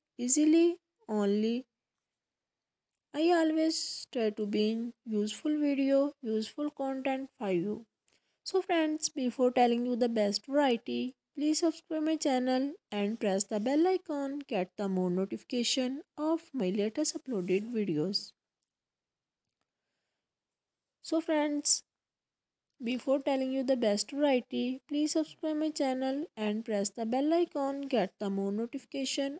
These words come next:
of my latest uploaded videos. Friends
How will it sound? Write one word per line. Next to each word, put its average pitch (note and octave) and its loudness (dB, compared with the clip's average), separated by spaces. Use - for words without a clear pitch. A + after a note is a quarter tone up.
of C#4+ 0
my G3 -2
latest G#3 -2
uploaded G#3+ -2
videos. G3+ -2
Friends D#4 -2